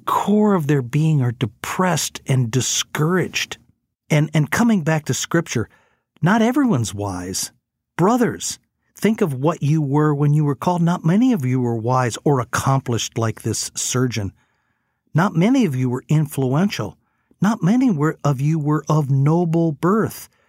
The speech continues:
This is speaking to us commoners, people, uh, who populate the bulk of the earth.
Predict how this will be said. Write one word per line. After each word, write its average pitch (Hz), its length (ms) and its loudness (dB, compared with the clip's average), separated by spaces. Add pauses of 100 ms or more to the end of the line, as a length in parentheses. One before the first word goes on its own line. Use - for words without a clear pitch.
(520)
This 214 240 0
is 220 100 2
speaking 190 640 0
to 170 220 0
us 165 180 0
commoners, - 800 0 (400)
people, 185 460 0 (260)
uh, 156 220 2
who 156 400 -2
populate 156 800 0
the 135 100 0
bulk 147 480 0
of 220 100 0
the 117 220 -2
earth. - 440 -8